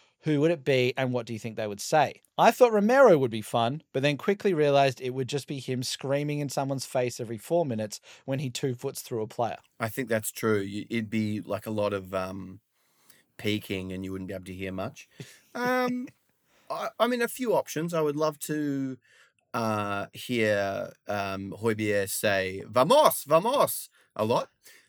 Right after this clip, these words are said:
Speaker 2: Um,
Speaker 1: <laughs>
Speaker 2: I have always wanted to know, and, you know, like, I think I know that, um, the person that screams, "Get out, get out," is Lloris. Um, but it would be good to confirm that.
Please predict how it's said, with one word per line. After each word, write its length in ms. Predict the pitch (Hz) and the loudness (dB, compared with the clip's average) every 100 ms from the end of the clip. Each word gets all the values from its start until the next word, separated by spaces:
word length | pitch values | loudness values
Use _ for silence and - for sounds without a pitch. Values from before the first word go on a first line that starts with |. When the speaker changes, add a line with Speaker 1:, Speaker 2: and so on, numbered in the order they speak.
| - | -10
Speaker 2:
Um, 760 | - 107 104 101 98 98 98 - | 0 2 2 0 -2 -6 -10 -12
Speaker 1:
<laughs> 1200 | - - - _ _ _ _ _ _ _ _ _ | -18 -20 -20 _ _ _ _ _ _ _ _ _
Speaker 2:
I 180 | 123 131 131 - | 2 4 2 -2
have 220 | 135 123 | -2 -2
always 320 | - 147 147 143 | 0 2 4 2
wanted 220 | 139 117 | -2 -4
to 140 | - | -4
know, 140 | 120 113 | 2 4
and, 280 | 110 107 107 | 2 0 -4
you 120 | 107 | -4
know, 180 | 107 98 | -2 -2
like, 200 | 98 98 | -4 -6
I 60 | 101 | -8
think 340 | - 139 120 | -6 -4 -2
I 120 | 110 95 | -2 -2
know 260 | 95 95 | -4 -6
that, 200 | 95 92 - _ _ _ _ _ - | -6 -8 -10 _ _ _ _ _ -6
um, 440 | 107 98 92 90 - | -4 -2 -2 -6 -10
the 140 | 113 110 | -10 -10
person 380 | - 117 - 107 | -2 -2 -2 -8
that 120 | - | -10
screams, 560 | - 127 117 104 98 - _ | -6 2 2 2 -4 -12 _
"Get 120 | 494 523 554 587 480 | -4 6 10 12 10
out, 100 | - - | 6 2
get 120 | 554 622 587 587 539 | 4 6 6 6 4
out," 140 | - _ - | 2 _ -4
is 200 | 131 110 | -2 -2
Lloris. 560 | 113 110 104 - - - _ _ _ - | -2 -2 -4 -6 -10 -12 _ _ _ -4
Um, 300 | 110 104 104 | 0 0 -2
but 120 | 110 | -4
it 40 | |
would 100 | 90 | -4
be 100 | 110 | -4
good 240 | 110 120 110 | -2 -2 -4
to 100 | 101 | -8
confirm 460 | - 95 - 95 104 | -8 -8 -6 -6 -6
that. 200 | 117 | -8